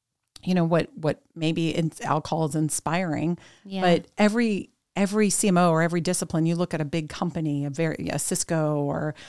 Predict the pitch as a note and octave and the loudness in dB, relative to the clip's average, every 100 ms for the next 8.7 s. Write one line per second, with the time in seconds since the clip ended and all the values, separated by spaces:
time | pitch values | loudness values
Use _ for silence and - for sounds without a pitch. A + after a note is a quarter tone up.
0 | - F3 E3+ D3+ E3 E3+ E3+ D3+ C#3+ C#3+ | -10 -2 0 2 0 0 0 0 -2 -4
1 | - _ _ - D#3+ D3 D3+ - - F3 | -8 _ _ -12 -8 -6 -4 -4 -4 -4
2 | - F3 D#3+ D#3+ - E3 D#3 D3 E3 D3+ | -2 -2 0 -2 -4 -2 -2 0 -2 -2
3 | D3+ D3 D3+ D3+ - D3+ D3 C#3+ C#3+ C#3 | -2 -2 -2 0 -2 -2 -2 -4 -4 -4
4 | - D#3 D#3 - - - D#3+ C#3 C#3+ C#3+ | -2 -2 -4 -6 -10 -12 -8 -6 -4 -6
5 | - - D#3+ D3+ D3 C#3 - - _ - | -8 -8 -4 -2 -2 -4 -8 -18 _ -14
6 | F#3+ D3+ D#3 - F#3+ E3+ - - F3 F3 | -6 -4 -4 -4 -4 -4 -8 -8 -6 -8
7 | - F#3 - - E3+ D#3+ F#3 D#3+ D#3 C#3+ | -10 -14 -14 -14 -12 -8 -6 -4 -4 -2
8 | D#3 D#3 D3 D3+ F3 G3+ G#3 | -2 -2 -4 -4 -2 -2 -2